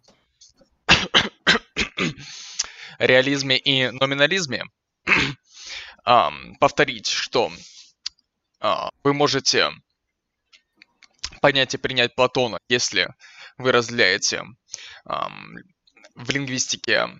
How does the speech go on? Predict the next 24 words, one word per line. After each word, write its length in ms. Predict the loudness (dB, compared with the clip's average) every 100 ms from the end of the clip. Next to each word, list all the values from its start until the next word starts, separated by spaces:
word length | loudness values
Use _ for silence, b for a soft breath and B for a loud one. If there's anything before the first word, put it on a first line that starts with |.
| -4
реализм, 540 | 2 2 2 -4 -6 -12 _
да, 360 | -2 0 0 -4 _ _ B B B B 0
ам, 360 | 4 4 2 -6 _ _ _ _ _ 0
<clears throat> 460 | 2 2 0 -6
и, 60 | -6
соответственно, 420 | -4 -2 0 -2
не 80 | -2
можете, 340 | 0 0 0 -2
если 220 | -2 0
вы 180 | 0 0
номиналист. 720 | 0 0 -2 -2 -2 -4 -6 B B B B B B 0
И 280 | 4 4 2
можно 380 | 0 2 4 4
рассмотреть 480 | 4 0 0 0 4
также 280 | 2 2 -2
его, 600 | -2 2 6 8 6 2 -12 -10
м, 600 | -8 -8 -8 -8 -10 -14 _ -8 0
с 280 | 4 6 6
метаэтических 720 | 4 0 0 0 -2 -2 0
позиций. 560 | 0 0 -2 -4 -4 -14 B B B 2
Ам, 440 | 6 6 2 -6 -18 _
и 120 | -4
в 380 | 2 6 8 6
диалогах, 760 | 6 4 4 0 0 -2 -4